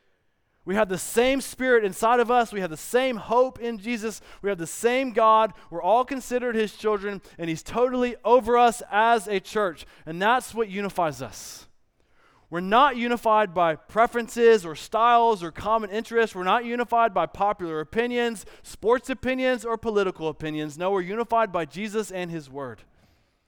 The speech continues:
Now, yes, we have a statement of faith, and we teach the Bible, and we can disagree on a lot of things in our faith, but we can't disagree on Jesus. We can't disagree on the life, the death, and the resurrection of Jesus, and we can't disagree on the authority of the Bible.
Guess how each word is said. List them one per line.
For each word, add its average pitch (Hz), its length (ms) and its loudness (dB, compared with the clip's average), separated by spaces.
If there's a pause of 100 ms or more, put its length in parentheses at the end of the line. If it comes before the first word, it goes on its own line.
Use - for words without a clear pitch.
(320)
Now, 160 60 -8
yes, 180 300 -4
we 175 80 -10
have 185 180 -4
a 190 60 -6
statement 180 400 -6
of 160 80 -10
faith, 156 280 -4
and 151 80 -12
we 147 120 -8
teach - 320 -14
the 170 80 -12
Bible, 151 420 -4
and 143 80 -12
we 180 100 -6
can 147 300 -10
disagree 190 560 -6
on 165 140 -4
a 147 80 -4
lot 156 260 -4
of 185 120 -4
things 190 340 -8
in 175 80 -12
our 170 100 -6
faith, 147 320 -6 (240)
but 165 120 -10
we 147 100 -8
can't 214 420 -2
disagree 196 480 -6
on 180 160 -6
Jesus. 139 580 -14 (480)
We 170 120 -10
can't 220 280 -2
disagree 214 460 -2
on 220 80 0
the 190 100 -2
life, 208 360 4
the 220 80 -6
death, 208 320 6
and 190 100 -6
the 175 60 -6
resurrection 196 600 -2
of 185 60 -8
Jesus, 175 320 -8
and 170 140 -8
we 170 80 -8
can't 214 340 -6
disagree 202 460 -4
on 190 140 -4
the 170 80 -2
authority 233 580 -2
of 208 100 -6
the 185 100 -4
Bible. 160 460 -2